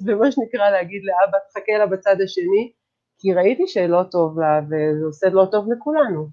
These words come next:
היו רגעים לא קלים. אה, אבל אני חושבת ש-, קודם כל דיברנו על זה, דיברנו על זה, זה היה כל הזמן, אה,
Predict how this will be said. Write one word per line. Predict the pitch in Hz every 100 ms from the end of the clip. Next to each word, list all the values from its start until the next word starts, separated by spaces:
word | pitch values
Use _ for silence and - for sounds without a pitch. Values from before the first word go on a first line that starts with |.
| _
היו | 175 202 233
רגעים | 233 233 240 247
לא | 254
קלים. | 254 175 151 - _ _ _ _ _ -
אה, | 175 170 170 175 175
אבל | 160 175
אני | 170 175
חושבת | - 233 294 294
ש-, | 196 -
קודם | - 285
כל | 294
דיברנו | 175 156 170 180 202
על | 170
זה, | 135 139 123 _ -
דיברנו | 151 147 170 185 196
על | 196
זה, | 208 220 240 175
זה | 175
היה | 165 170
כל | 190 185
הזמן, | 185 175
אה, | 170 156